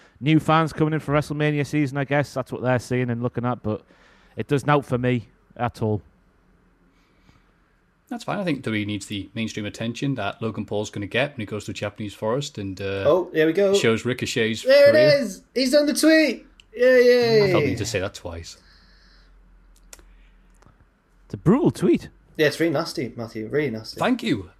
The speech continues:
Speaker 2: I worked really hard on it.
Speaker 3: <laughs>
Speaker 2: Uh, Bianca Belair faces Natalya, the, the one dollar, with Sasha Banks on guest commentary. Uh, Belair slaps Sasha at one stage before winning the match.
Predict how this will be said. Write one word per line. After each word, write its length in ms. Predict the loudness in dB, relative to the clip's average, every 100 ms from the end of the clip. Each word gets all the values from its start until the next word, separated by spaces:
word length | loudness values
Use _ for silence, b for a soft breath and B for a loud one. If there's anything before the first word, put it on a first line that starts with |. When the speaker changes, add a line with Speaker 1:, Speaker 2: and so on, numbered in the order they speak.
| _
Speaker 2:
I 60 | -2
worked 180 | 2 4
really 120 | 4
hard 180 | 4 4
on 100 | 2
it. 100 | 2
Speaker 3:
<laughs> 500 | 0 -2 -4 -4 -6 -6 -6
Speaker 2:
Uh, 300 | -2 0 -2 -2
Bianca 260 | -2 0
Belair 320 | 2 4 4 2
faces 360 | -2 -6 -6
Natalya, 520 | -6 -2 -2 0 -2 -6 _ _ _ _ _ _ _ _ -16
the, 80 | -14
the 160 | -12 -6
one 180 | -6 -4
dollar, 240 | -6 -6 _ _ b b b
with 300 | -4 -4 -4
Sasha 300 | -2 0 0
Banks 320 | 0 0 -2 -4
on 180 | -4
guest 260 | 0 -2 -2
commentary. 480 | -6 -8 -10 -12 -16 _ _ -20 _ _ -14
Uh, 100 | -10
Belair 340 | -2 0 0 0
slaps 300 | -2 -4 -2
Sasha 240 | -4 -2
at 80 | -6
one 160 | -6
stage 320 | -4 -4 -4 -6
before 300 | -2 0 0
winning 240 | 0 0
the 100 | 0
match. 380 | -2 -4 -10